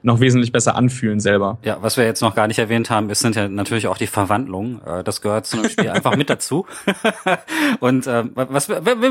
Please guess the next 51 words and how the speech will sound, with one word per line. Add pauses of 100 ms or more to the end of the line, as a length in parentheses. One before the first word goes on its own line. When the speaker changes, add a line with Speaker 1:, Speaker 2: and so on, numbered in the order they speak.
(100)
Speaker 2:
mal
ganz
kurz
Dynasty
Warriors
als
Beispiel
oder
ähnliche
Spiele
nehmen,
dann
sind
die
Verwandlungen
halt
immer
so
ein
bisschen
inszeniert
wie
bei, (360)
ach,
keine
Ahnung,
äh, (340)
Power
Rangers
oder
so.
Der
Hintergrund
wird
dann
so
ein
bisschen
blurry
und
die
Figuren
posieren
ein
bisschen
und
dann
kommt
eine
riesen
Schockwelle.